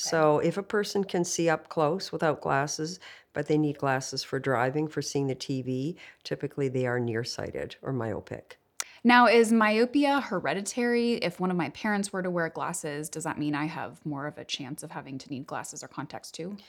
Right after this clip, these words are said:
Speaker 1: It's not automatically, uh, hereditary, not from, from parent to child.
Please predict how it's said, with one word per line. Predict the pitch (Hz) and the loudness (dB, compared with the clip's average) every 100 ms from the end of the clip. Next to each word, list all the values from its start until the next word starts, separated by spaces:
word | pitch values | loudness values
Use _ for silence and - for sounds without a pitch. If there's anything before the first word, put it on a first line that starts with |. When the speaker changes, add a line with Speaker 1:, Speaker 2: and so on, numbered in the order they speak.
| - - _ | -20 -20 _
Speaker 1:
It's | 233 233 | 6 8
not | 226 233 262 262 | 10 12 12 12
automatically, | 196 190 180 160 147 175 - 170 156 147 127 - | 12 12 10 6 4 2 0 4 6 6 4 6
uh, | 131 123 117 101 - 131 | 6 8 6 4 2 0
hereditary, | 143 127 123 143 - 151 139 151 160 160 | 0 4 4 2 -2 0 2 4 4 2
not | 98 131 127 | 2 2 2
from, | - 131 123 120 | 0 0 2 -2
from | - 127 120 | -2 0 0
parent | 120 - 127 123 - | -2 0 0 0 -6
to | 131 | -6
child. | - 131 127 147 185 | 0 4 4 4 0